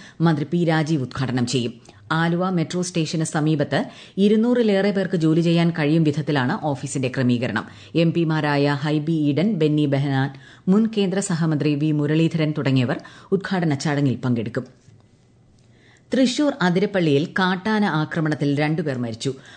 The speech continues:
വാഴച്ചാൽ സ്വദേശികളായ അംബിക, സതീഷ് എന്നിവരാണ് മരിച്ചത്. അതിരപ്പള്ളി വെള്ളച്ചാട്ടത്തിന് സമീപം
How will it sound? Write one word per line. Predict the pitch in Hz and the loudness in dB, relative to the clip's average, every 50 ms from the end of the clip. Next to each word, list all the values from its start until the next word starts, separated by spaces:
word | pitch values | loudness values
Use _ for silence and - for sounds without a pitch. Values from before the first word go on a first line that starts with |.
| - - | -12 -6
വാഴച്ചാൽ | 135 156 165 170 175 180 185 185 202 190 | -2 0 0 2 0 -2 -2 -4 -4 -6
സ്വദേശികളായ | 180 - 190 175 180 175 - 175 170 165 165 160 156 160 151 - | -4 -4 -2 -2 -2 -2 -2 -2 -2 0 0 0 0 -2 -2 0
അംബിക, | 156 160 165 165 180 160 - 175 170 | 0 0 2 2 0 0 0 -2 -2
സതീഷ് | 170 - - 160 143 156 160 156 - - | -2 -2 -2 -2 0 0 -2 -2 -2 -4
എന്നിവരാണ് | 151 139 143 135 143 143 135 135 | -2 -2 0 0 0 0 0 0
മരിച്ചത്. | 131 120 113 - 143 120 120 110 - - _ - | 0 0 -2 -4 -4 -4 -4 -6 -10 -16 _ -4
അതിരപ്പള്ളി | 143 151 143 156 160 - 160 160 156 | -4 -2 -2 -2 -4 -2 -2 0 0
വെള്ളച്ചാട്ടത്തിന് | 151 147 143 147 151 147 170 156 143 151 139 - 151 | 0 0 0 0 -2 -2 -2 -4 -4 -4 -4 -4 -6
സമീപം | 143 - 147 143 147 147 123 139 190 | -2 -2 0 0 0 0 0 0 -2